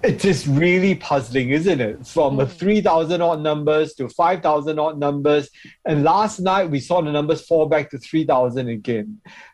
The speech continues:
Speaker 1: There are a few possibilities. Number one, could it be a false positive, a laboratory issue, and hence many cases were wrongly labeled as a positive case?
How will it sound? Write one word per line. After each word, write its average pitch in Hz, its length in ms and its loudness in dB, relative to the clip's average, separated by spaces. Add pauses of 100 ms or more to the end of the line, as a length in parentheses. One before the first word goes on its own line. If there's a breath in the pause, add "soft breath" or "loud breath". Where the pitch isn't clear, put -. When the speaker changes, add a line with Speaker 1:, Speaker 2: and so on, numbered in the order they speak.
(120)
Speaker 1:
There 220 140 2
are 233 220 2
a 175 40 -2
few 196 200 2
possibilities. 139 1040 -2
Number 156 180 0
one, 247 240 0
could 247 180 -2
it 294 80 2
be 240 100 2
a 175 40 0
false 190 460 -2
positive, 127 640 -4 (340 loud breath)
a 165 80 0
laboratory 170 800 0
issue, 165 500 0 (160)
and 131 220 -2
hence 165 480 -2 (260 soft breath)
many 156 320 0
cases 151 680 -2
were 127 440 0 (100)
wrongly 151 500 0
labeled 135 360 2
as 120 100 -6
a 123 60 -14
positive 120 440 -6
case? 110 320 -8